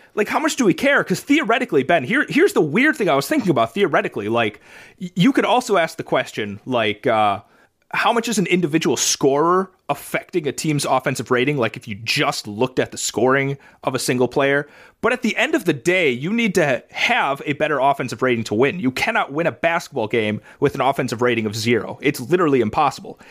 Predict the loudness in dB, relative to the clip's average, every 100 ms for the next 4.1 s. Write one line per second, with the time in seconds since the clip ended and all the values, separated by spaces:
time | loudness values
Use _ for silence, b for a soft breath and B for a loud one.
0 | B -2 0 2 0 -2 -16 _ _ _
1 | 0 0 2 2 0 0 -12 -6 -2 0
2 | 0 -2 -2 -6 -6 0 2 2 -4 -2
3 | 0 0 2 2 2 4 4 4 0 -2